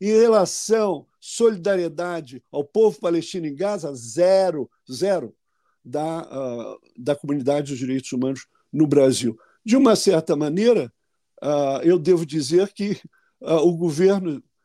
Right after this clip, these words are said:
o governo do presidente Lula foi mais adiantado que a própria sociedade. Não só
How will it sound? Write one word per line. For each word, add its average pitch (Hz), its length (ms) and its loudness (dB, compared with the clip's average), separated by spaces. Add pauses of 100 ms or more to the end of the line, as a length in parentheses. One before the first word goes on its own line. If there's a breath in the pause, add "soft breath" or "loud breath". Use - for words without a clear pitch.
(200)
o 165 100 -6
governo 143 800 -2 (240)
do 151 100 0
presidente 151 400 0
Lula 208 260 4
foi 208 140 4
mais 214 240 0
adiantado 185 600 -2
que 214 100 -6
a 208 80 -4
própria 190 300 -10
sociedade. 170 540 -8 (600)
Não 202 260 2
só 156 480 0